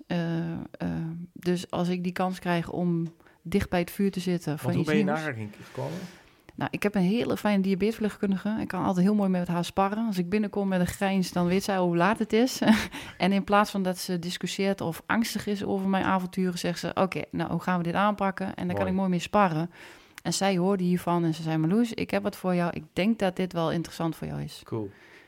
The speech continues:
Speaker 2: En
Speaker 1: En zo
Speaker 2: via
Speaker 1: is het.
Speaker 2: haar ben je bij Robin terechtgekomen?
Speaker 1: Ja, ja. En dan, ehm, eh, nou ja, heb je een soort, eh, test of een, een, een, eh, in-, intakegesprek. En, eh, ja.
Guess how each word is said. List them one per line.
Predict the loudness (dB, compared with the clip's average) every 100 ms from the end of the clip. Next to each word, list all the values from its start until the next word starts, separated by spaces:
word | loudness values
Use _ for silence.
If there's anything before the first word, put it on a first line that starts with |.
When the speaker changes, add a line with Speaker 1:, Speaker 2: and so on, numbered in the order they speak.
| _
Speaker 2:
En | -6
Speaker 1:
En | -2
zo | 2
Speaker 2:
via | 4
Speaker 1:
is | 4
het. | 0 -4
Speaker 2:
haar | -2 0
ben | 0
je | -2
bij | -2 -2
Robin | -4 -6
terechtgekomen? | -10 -12 -14 -10 -2
Speaker 1:
Ja, | 2 2 0 -6
ja. | -2 -2 -2
En | -4 -2
dan, | 0 0 0
ehm, | -2 -2 -4 -6 -8 -8
eh, |
nou | -4 -4 -2
ja, |
heb | -4 -6
je |
een | -6
soort, | -6 -10 -10
eh, | -12
test | -10 -12 -12 -12
of | -10 -6
een, | -2
een, | -2 0
een, | -2 -2 -4
eh, | -4
in-, | -4 -4
intakegesprek. | -6 -4 -8 -10 -12 -10 -10 -12 -10
En, | -6 -6 -6
eh, | -8 -10 -12 -8
ja. | -6